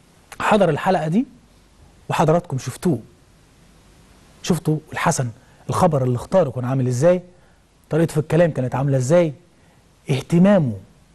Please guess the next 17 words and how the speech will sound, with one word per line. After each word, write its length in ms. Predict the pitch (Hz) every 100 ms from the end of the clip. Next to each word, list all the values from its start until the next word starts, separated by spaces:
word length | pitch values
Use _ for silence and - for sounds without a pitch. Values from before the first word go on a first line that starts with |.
| _ -
كان 140 | 123
بالتاريخ، 540 | 127 - 139 185 175 - _ _ _ _ - - 135
اهتمامه 580 | 120 147 160 160 135 110 - - _ _ _ - _ _
في 100 | -
الموسيقى 580 | 135 135 131 - 185 127
حتى 360 | - 160 - 123
مختلف، 460 | 123 - 175 170 - _ _ _ _ _ _ _ _
رأيه 440 | 156 196 - 139 113 - _ _ _ _ _
حتى 500 | - - 185 - 117 101 _ _ _
فيما 340 | - 277 240 156
يخص 580 | 127 160 - - - - _ - - - - - - - - - - -
المواطن 440 | 147 143 160 160 135
المصري 360 | 131 156 135
إنه 120 | 135
عاوز 180 | 139 143
يبقى 140 | 117 -
صوته، 340 | 175 175